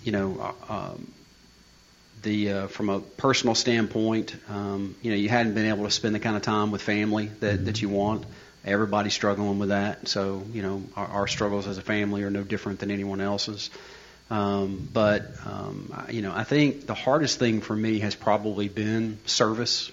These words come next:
Speaker 1: you know, my, my service to the city, uh, in the sense that <clears throat> I am constantly forced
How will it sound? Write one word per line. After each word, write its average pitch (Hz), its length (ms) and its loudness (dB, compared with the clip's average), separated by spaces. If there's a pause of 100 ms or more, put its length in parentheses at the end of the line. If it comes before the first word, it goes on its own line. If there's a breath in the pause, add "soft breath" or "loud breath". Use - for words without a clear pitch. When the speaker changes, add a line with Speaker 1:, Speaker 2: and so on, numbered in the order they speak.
(100)
Speaker 1:
you 107 80 -2
know, 104 120 -2
my, 104 340 -4
my 113 120 0
service 104 400 0
to 117 100 -2
the 98 60 -2
city, 113 380 2 (640 loud breath)
uh, 104 200 2
in 104 120 0
the 98 80 0
sense 110 380 2
that 104 280 0 (100)
<clears throat> - 60 -10
I 123 720 6
am 101 300 2 (560 loud breath)
constantly 110 880 4
forced 101 720 -2